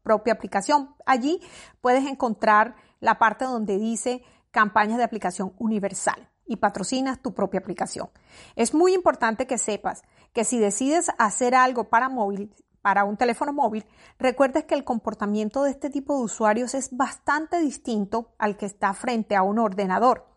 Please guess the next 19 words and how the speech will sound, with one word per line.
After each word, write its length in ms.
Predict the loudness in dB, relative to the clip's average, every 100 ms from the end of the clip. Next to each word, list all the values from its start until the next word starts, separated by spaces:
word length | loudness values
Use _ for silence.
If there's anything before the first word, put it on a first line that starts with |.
| _ _
por 180 | -2 0
lo 120 | 0
que 80 | -2
deberás 360 | -2 -2 -4
estar 220 | -4 -6 -4
seguro 380 | -2 -2 -2
que 100 | -4
tu 140 | -8 -4
página 320 | -4 -2 0
web 220 | 0 -2 -4 _ -10
es 200 | -10 -6
response. 640 | -6 -6 -8 -14 -16 -14
¿Eso 200 | -8 -6
qué 120 | -4 -4
significa? 640 | -2 -2 0 2 2 0 -8 _ _
Que 100 | -8
se 140 | -6
pueda 260 | -2 2 2
adaptar 720 | 2 2 0 -2 2 2 2